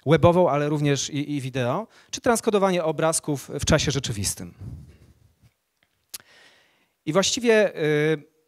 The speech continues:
powstaje pytanie,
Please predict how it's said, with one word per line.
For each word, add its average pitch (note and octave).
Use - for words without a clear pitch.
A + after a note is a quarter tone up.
powstaje A#3
pytanie, G3